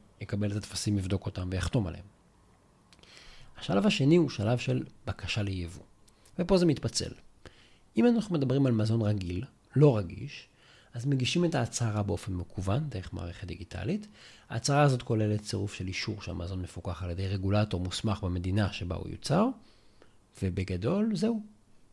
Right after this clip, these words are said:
כמובן שיש פיקוח מדגמי, זאת אומרת, לא בודקים כל משלוח שמגיע לארץ, לא פותחים כל חבילה, בודקים חלק, לפי, אה, מודלים מסוימים. אה, לפי המאמר, הם בודקים עד חמישה אחוז מהמשלוחים. אבל זה בדרך כלל מידע מודיעיני, כנראה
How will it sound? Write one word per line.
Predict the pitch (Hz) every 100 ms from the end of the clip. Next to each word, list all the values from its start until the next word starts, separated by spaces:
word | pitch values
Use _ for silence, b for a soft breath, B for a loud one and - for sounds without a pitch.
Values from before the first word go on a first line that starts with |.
| B B B B B B B
כמובן | - 175 175
שיש | 147
פיקוח | - - 120 98
מדגמי, | 110 104 104 95 190 202 208 B B -
זאת | -
אומרת, | 101 98 113
לא | 127
בודקים | 107 107 - 113
כל | 101 -
משלוח | 98 98 95 92
שמגיע | 98 98 87
לארץ, | 92 196 165 -
לא | 98
פותחים | 92 -
כל | 90 85
חבילה, | 117 117 214
בודקים | 196 117 - - -
חלק, | - 226 156 -
לפי, | 104 - 101 98
אה, | - - - - -
מודלים | 92 95 202
מסוימים. | 220 214 214 214 226 B B B B B -
אה, | 95 98 98 101 110 - - - -
לפי | 143
המאמר, | 180 143 143
הם | 135
בודקים | 104 98 123
עד | 95
חמישה | - 98 - 87
אחוז | - 92
מהמשלוחים. | 87 - - - 80 - - - - -
אבל | 113
זה | 110 113
בדרך | 107 104 -
כלל | 95
מידע | 98 95
מודיעיני, | 95 98 180 170 156 139 -
כנראה | 101 95